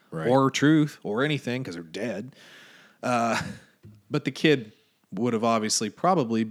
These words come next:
Speaker 2: been killed.
Speaker 1: Mm-hmm.
Speaker 2: And the mother dies in childbirth. Uh, they are able to get her off the planet. And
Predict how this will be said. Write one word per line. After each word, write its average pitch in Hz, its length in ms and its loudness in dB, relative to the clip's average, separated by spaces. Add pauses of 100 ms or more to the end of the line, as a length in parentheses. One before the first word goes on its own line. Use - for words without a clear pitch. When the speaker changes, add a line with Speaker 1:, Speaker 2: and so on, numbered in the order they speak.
(220)
Speaker 2:
been 120 180 -6
killed. 131 320 -2 (380)
Speaker 1:
Mm-hmm. - 180 -18
Speaker 2:
And 147 420 2
the 139 120 0
mother 143 260 4
dies 123 720 2
in 131 140 -6
childbirth. 113 760 -2 (200)
Uh, 107 300 -2
they 107 140 -2
are 113 160 0
able 113 160 -2
to 107 80 -4
get 110 240 -2 (200)
her 113 300 -4
off 117 220 0
the - 60 -10
planet. 156 480 -2 (840)
And 139 800 0